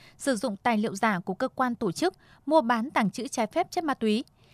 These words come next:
Án xảy ra tại các địa bàn Sơn Cầm, Thịnh Đán, Hương Sơn, Quang Trung. Trộm cắp tài sản. Khoảng hai mươi hai giờ hai mươi phút ngày ba tháng bảy năm hai nghìn không trăm hai mươi, chị Lương Thị Thảo, sinh năm một nghìn chín trăm chín tư,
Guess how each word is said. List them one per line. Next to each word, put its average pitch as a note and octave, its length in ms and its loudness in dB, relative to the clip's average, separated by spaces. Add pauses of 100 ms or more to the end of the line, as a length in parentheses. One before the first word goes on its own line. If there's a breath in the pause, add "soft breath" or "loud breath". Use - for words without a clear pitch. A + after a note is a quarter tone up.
(140 soft breath)
Án A#3 200 4
xảy C#4 220 0
ra A3+ 280 0
tại - 140 -6
các E4 180 -4
địa C#4 120 -2
bàn G3 300 0
Sơn C#4 240 -2
Cầm, G3 280 2 (160)
Thịnh B3+ 200 -4
Đán, G#3 320 2
Hương B3 220 0
Sơn, A#3 280 0 (120)
Quang A#3 180 2
Trung. B3 240 2 (1080 soft breath)
Trộm C4 200 4
cắp - 180 2
tài C4 120 0
sản. G#3 300 0 (340)
Khoảng B3+ 320 6
hai D4+ 160 -2
mươi D#4 140 -4
hai D4+ 200 0
giờ B3 200 4
hai B3 180 -2
mươi C#4 140 -4
phút - 280 -2
ngày A#3+ 180 0
ba C4 200 -2
tháng B3 200 -6
bảy B3 180 0
năm A#3 180 -2
hai C4 120 -6
nghìn A3 220 0
không C4 180 -8
trăm C4 180 -4
hai C4+ 120 -2
mươi, C4 260 2 (400 soft breath)
chị C#4+ 200 0
Lương C#4+ 220 -2
Thị C#4 180 -8
Thảo, G#3+ 360 0
sinh C#4+ 200 -6
năm C#4 120 -2
một A#3 60 0
nghìn G3+ 160 2
chín G#3 200 -2
trăm B3+ 220 -4
chín A3 180 -4
tư, C4+ 240 0